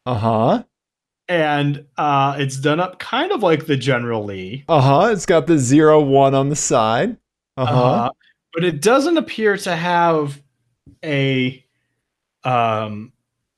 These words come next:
Speaker 2: a Confederate battle flag on the top. Rather, it has painted blue roof bars.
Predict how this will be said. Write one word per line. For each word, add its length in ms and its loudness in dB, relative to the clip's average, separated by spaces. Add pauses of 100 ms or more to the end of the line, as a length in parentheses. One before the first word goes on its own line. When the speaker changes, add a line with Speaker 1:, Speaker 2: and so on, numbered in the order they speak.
(500)
Speaker 2:
a 400 -8
Confederate 480 -4
battle 240 0
flag 280 0
on 120 -4
the 60 -6
top. 420 -4
Rather, 460 0
it 120 -6
has 460 -4
painted 500 -6
blue 240 -4
roof 380 -4
bars. 720 -6